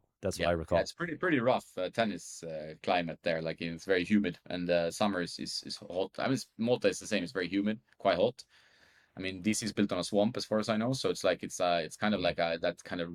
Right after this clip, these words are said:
Speaker 2: really heavy air, right? It's
Speaker 1: Yeah.
Speaker 2: tough to play tennis in. Uh,
Speaker 1: I like
Speaker 2: here,
Speaker 1: it because it
Speaker 2: it's
Speaker 1: slows down the
Speaker 2: better.
Speaker 1: ball. Uh, it slows
Speaker 2: Sorry?
Speaker 1: down the ball. Well, you're next to the ocean now in Marbella, so
Speaker 2: It's good. Yeah,
Speaker 1: that's
Speaker 2: it's
Speaker 1: good.
Speaker 2: And we have a good tennis vibe here. I, I can recommend people who are in,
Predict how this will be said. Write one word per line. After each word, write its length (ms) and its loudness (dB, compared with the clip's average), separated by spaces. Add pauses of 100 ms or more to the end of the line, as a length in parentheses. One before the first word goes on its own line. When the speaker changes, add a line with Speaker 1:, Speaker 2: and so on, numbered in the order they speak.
Speaker 2:
really 480 -2
heavy 440 -2
air, 280 -2 (140)
right? 180 -4
It's 120 -6
Speaker 1:
Yeah. 80 2
Speaker 2:
tough 180 2
to 80 -10
play 200 0
tennis 360 -6
in. 160 -10 (240)
Uh, 400 -12 (120)
Speaker 1:
I 140 2
like 140 0
Speaker 2:
here, 100 4
Speaker 1:
it 120 0
because 200 -8
it 40 -10
Speaker 2:
it's 80 -6
Speaker 1:
slows 180 -4
down 100 0
the 60 0
Speaker 2:
better. 60 -4
Speaker 1:
ball. 260 -2 (260)
Uh, 280 2
it 80 -2
slows 180 -4
Speaker 2:
Sorry? 80 4
Speaker 1:
down 140 -4
the 80 -20
ball. 200 -10
Well, 160 6
you're 140 4
next 160 4
to 60 -6
the 100 -2
ocean 300 -2
now 120 0
in 80 -4
Marbella, 460 0
so 300 2 (400)
Speaker 2:
It's 160 -10
good. 180 2 (140)
Yeah, 120 -12
Speaker 1:
that's 120 -6
Speaker 2:
it's 20 -12
Speaker 1:
good. 240 -2
Speaker 2:
And 100 -2
we 80 2
have 80 2
a 60 -2
good 320 0
tennis 240 2
vibe 260 2
here. 220 0
I, 220 -2
I 40 -8
can 160 -8
recommend 360 -2
people 240 -2
who 80 0
are 100 2
in, 140 -4